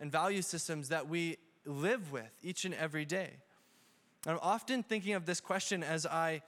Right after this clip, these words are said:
watch T V shows or read the news or see what my friends are posting on social media.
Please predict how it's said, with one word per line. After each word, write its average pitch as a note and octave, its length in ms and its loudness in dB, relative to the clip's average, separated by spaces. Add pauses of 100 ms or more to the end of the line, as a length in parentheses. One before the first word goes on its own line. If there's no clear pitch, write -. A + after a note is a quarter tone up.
(680)
watch D3+ 380 -2 (280)
T F#3+ 140 0
V G3 120 2
shows C#3+ 420 2
or C#3 140 -2
read D3+ 220 0
the F#3+ 80 2
news F3 520 0
or C#3 260 -2
see F3 240 0
what F#3+ 140 2
my F3 120 -4
friends E3 320 -4
are D#3 60 0
posting D3+ 420 -4
on C#3 80 -4
social C#3+ 340 -4
media. C3+ 420 -6